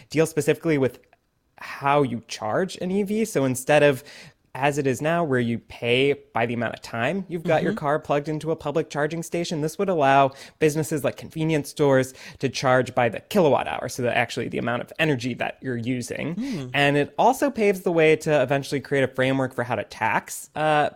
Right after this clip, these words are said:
Speaker 1: the electricity that you use to charge your, your E V, uh, because right now the state basically is able to keep up its roads and bridges with money from the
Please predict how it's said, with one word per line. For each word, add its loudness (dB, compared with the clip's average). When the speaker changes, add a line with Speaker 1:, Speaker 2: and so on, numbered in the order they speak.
Speaker 1:
the -2
electricity -2
that 2
you -4
use -2
to -8
charge -2
your, 0
your -4
E -6
V, -2
uh, 2
because -4
right 2
now 0
the -2
state -4
basically -2
is 0
able -2
to -10
keep -6
up 0
its -6
roads 2
and -6
bridges 0
with -6
money -4
from -4
the -18